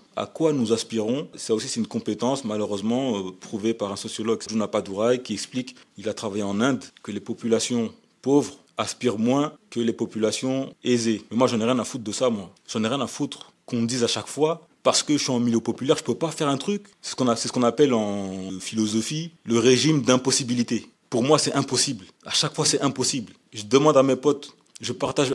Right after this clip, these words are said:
à mes amis, euh, le turfu. Ah, c'est impossible, ça sera impossible. Tout est impossible. J'en ai eu marre. Je veux bien accepter le fait que je suis né dans un environnement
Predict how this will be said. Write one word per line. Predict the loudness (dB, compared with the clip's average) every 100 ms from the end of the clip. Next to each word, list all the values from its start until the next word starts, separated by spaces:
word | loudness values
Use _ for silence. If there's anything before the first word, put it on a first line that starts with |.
| 0
à |
mes | 0 4
amis, | 4 4 4
euh, | 4
le | 2
turfu. | 0 -2 -2 -6 -2
Ah, |
c'est | -2 0
impossible, | 0 0 -2 -4 -6
ça | -4
sera | -2 -2
impossible. | -2 -2 -6 -6 -12 _ _ -6
Tout | -2 0
est | 0
impossible. | -2 0 -2 -2 -6 -12 _
J'en | -8 -4
ai |
eu | -2
marre. | -4 -6 -14 _ -12
Je | -2
veux | 0
bien | 0 0 0 -4 -8 -12
accepter | -8 -6 -6 -4
le | -4 -4
fait | -2 -4 -6 -20 -20
que | -6 -2 -2 -4 _ _
je | -14
suis | -12 -6
né | -4
dans | -4 -4
un | -4
environnement | -6 -6 -6 -6 -2 -2 -4